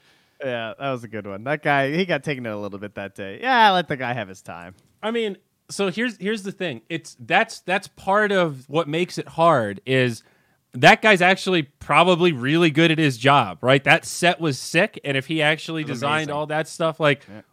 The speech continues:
Speaker 2: well done. I, I, I don't even think the, the guy is the issue. You know, it's like if, if you give him a huge budget and he slays it,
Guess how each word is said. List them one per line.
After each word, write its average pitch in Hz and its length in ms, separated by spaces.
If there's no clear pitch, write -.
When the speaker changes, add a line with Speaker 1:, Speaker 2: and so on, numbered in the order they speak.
Speaker 2:
well 170 400
done. 135 440
I, 147 140
I, 151 120
I 180 40
don't 196 120
even 170 200
think 156 460
the, 139 220
the 127 220
guy 143 720
is 135 200
the 131 160
issue. 165 420
You 123 120
know, 135 180
it's 131 140
like 135 180
if, 131 180
if 131 200
you 143 120
give 156 200
him 170 120
a 151 40
huge 147 340
budget 156 360
and 139 80
he 143 140
slays 165 420
it, 196 140